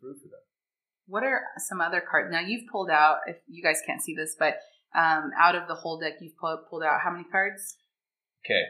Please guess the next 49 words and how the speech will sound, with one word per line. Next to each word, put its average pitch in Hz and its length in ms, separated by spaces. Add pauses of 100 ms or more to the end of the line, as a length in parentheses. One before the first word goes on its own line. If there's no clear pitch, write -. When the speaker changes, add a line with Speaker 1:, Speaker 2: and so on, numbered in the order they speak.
(340)
Speaker 1:
I 104 60
Speaker 2:
Is 170 120
Speaker 1:
pulled 151 140
Speaker 2:
it 139 40 (100)
Speaker 1:
out - 80
the 117 80
major 135 460
arcana, 123 680
and 131 120
Speaker 2:
Uh-huh. 98 220
Speaker 1:
I've 98 40
laid 110 400
it 202 160
out 135 200 (120)
here - 320 (380)
because 101 120
I 101 60
wanted 107 320
to - 60
talk 107 240
a 101 40
little 110 280
bit 110 120
about 95 440
that 95 160
at - 80
some - 180
point. 104 220
Speaker 2:
Yes, - 180 (120)
let's - 200
do 170 80
that. 123 180 (200)
Speaker 1:
The, 139 320 (160)
so 120 460 (260)
you 147 180
were 151 80
asking 143 360
earlier 131 360
about 107 280 (100)
how 110 100
do 107 80
you, 101 100 (100)
one, 98 220
go 98 120
about 95 220 (180)
learning 147 360
it. - 120 (120)
Speaker 2:
Mm-hmm. 165 120
Speaker 1:
So - 500